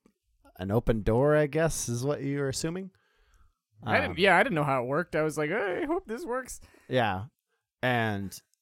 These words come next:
Speaker 1: he, like, grasps on the sides, and then you hear from the same room you're in, "You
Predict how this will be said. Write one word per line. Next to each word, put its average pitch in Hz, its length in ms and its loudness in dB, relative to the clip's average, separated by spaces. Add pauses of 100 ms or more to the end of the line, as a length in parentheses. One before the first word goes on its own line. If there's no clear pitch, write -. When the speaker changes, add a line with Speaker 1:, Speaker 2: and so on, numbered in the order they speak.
(360)
Speaker 1:
he, 127 180 -4
like, 117 320 -2
grasps 123 680 0
on 104 160 -4
the 95 80 -8
sides, 101 720 -2 (420)
and 123 200 -2
then 127 420 2 (440)
you 117 140 -4
hear 123 220 4
from 113 180 -4
the 101 80 -6
same 117 300 0
room 117 200 0
you're 104 160 -2
in, 95 240 -4 (400)
"You 135 180 -6